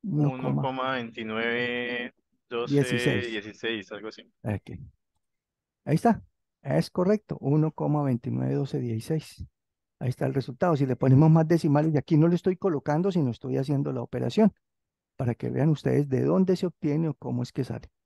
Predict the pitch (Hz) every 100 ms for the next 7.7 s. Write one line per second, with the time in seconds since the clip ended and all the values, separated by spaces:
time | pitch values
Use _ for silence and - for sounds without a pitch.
0 | _ _ _ - 117 120 139 147 147 143
1 | 147 165 147 156 - 147 135 156 - 196
2 | 190 185 180 160 127 127 123 135 160 -
3 | - _ _ 131 127 151 143 127 127 113
4 | 101 _ _ _ _ _ _ _ - -
5 | - - 131 127 131 135 131 139 123 -
6 | - - - - _ _ - 175 208 220
7 | 220 165 147 120 - -